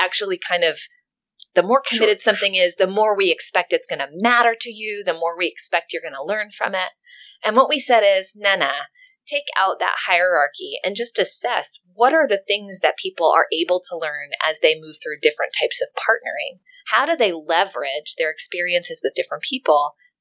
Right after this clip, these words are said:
Speaker 1: to help them hone their sense of what they want and what they need, and to, to give them, uh, to help them develop in this one particular area of their life, their romantic development?"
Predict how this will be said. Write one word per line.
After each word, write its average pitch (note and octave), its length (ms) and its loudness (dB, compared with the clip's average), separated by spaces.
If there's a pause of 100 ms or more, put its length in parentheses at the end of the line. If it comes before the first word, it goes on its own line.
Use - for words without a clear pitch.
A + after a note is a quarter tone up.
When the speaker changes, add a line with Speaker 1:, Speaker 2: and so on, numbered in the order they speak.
Speaker 1:
to A#3 80 2
help A#3+ 300 0
them F#3 180 0
hone F3+ 360 0
their D#3+ 120 4
sense D3+ 320 -2
of - 80 -16
what D3 180 -2
they C#3 140 2
want B2+ 540 -8 (360)
and F3 120 0
what E3+ 160 -4
they D#3+ 160 4
need, E3+ 560 -14 (600)
and F3 180 0
to, E3+ 200 4 (140)
to F#3+ 100 -4
give G3+ 380 -4
them, E3+ 400 2 (200)
uh, D#3+ 260 2 (100)
to - 80 0
help - 260 0
them G3 140 -4
develop E3 500 2 (340)
in D#3 180 -2
this D3 260 -2
one F3 340 4
particular D#3 460 -2
area C#3+ 320 4
of C3 100 0
their C3+ 140 0
life, B2+ 280 0
their - 140 0
romantic C3+ 500 -2
development?" - 540 -8